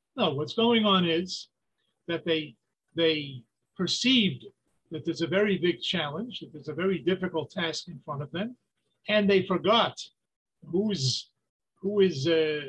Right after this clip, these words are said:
who is empowering them to deal with the challenge. They forgot that it's a Kadosh Baruch Hu.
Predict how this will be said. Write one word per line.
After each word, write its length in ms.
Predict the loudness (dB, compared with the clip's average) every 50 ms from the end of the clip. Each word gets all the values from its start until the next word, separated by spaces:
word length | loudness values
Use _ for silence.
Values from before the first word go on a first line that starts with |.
| -8 -10 -10 -12 -14 -20 _ _ _ _ _ _ _ _ _ -10
who 180 | -6 -4 -2
is 100 | -2 0
empowering 720 | 0 -2 -2 -2 0 0 2 4 4 4 2 2 0 -2
them 200 | -6 -8 -10 -10 -16 _ _ _ _ _ _
to 80 | -12 -10
deal 360 | -6 -2 4 4 4 6 4
with 140 | 2 0 -2
the 80 | -2
challenge. 420 | 0 0 0 0 0 -2 -4 -6 -6
They 140 | -6 -8 -6
forgot 380 | -8 -10 -4 -2 -2 -2 0
that 100 | -2 -4
it's 160 | -4 -4 -8
a 60 | -12 -8
Kadosh 320 | -8 -8 -8 -8 -12 -10
Baruch 260 | -8 -8 -8 -8 -10 -12
Hu. 140 | -14 -16